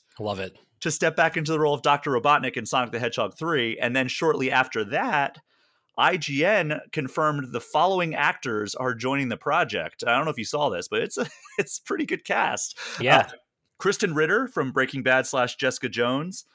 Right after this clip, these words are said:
Speaker 1: Mm-hmm.
Speaker 2: Alila Brown from The Lost Flowers of Alice Hart, which I'm not familiar with,
Speaker 1: Mm-hmm.
Speaker 2: uh, James Wolk from Mad Men and Watchmen,
Speaker 1: Amazing.
Speaker 2: um,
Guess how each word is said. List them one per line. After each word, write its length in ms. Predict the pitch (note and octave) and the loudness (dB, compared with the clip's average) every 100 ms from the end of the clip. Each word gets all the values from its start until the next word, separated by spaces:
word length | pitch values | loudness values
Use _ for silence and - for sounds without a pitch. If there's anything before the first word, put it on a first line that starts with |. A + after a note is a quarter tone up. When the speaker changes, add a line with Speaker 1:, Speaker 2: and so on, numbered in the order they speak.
| _ | _
Speaker 1:
Mm-hmm. 280 | G#2+ G#2 A2 | -10 -8 -2
Speaker 2:
Alila 500 | A#2+ A#2 B2+ F3 D#3+ | 0 4 4 4 0
Brown 400 | A#2 B2 C#3+ E3+ | 2 4 4 2
from 120 | F3 C3+ | -4 -2
The 80 | |
Lost 360 | A#2 A#2 C#3 D3+ | 0 2 0 -2
Flowers 480 | - B2 C3+ D3+ C#3 | -4 -2 0 0 -2
of 80 | - | 0
Alice 320 | A#2 B2+ - | 2 2 -2
Hart, 240 | B2 C#3+ | -2 -2
which 120 | A#2 | -2
I'm 100 | B2 | -4
not 180 | A2+ A2 | -2 -4
familiar 320 | B2+ A2+ A#2 | -4 -2 0
with, 260 | A#2 C3 - _ _ _ _ | 2 0 -4 _ _ _ _
Speaker 1:
Mm-hmm. 140 | - F#2+ | -8 -2
Speaker 2:
uh, 360 | G2+ G2 F#2+ G2 B2 | 0 0 0 -2 -4
James 340 | C#3 C#3+ D#3+ | -2 0 -2
Wolk 340 | A2+ A#2+ D3+ - | -2 -2 -2 -4
from 200 | C3+ G#2+ | -6 -2
Mad 280 | G#2 C3 C#3+ | 2 2 2
Men 180 | D3+ | -2
and 120 | C#3 A2 | -2 0
Watchmen, 640 | C3+ F#3+ - G#2 G#2 D#3 _ _ _ _ - | 2 0 -2 -4 -4 -8 _ _ _ _ -10
Speaker 1:
Amazing. 300 | F#2+ G2 G2+ | -4 0 0
Speaker 2:
um, 420 | G2 G2+ G2 G2 | 0 0 -2 -6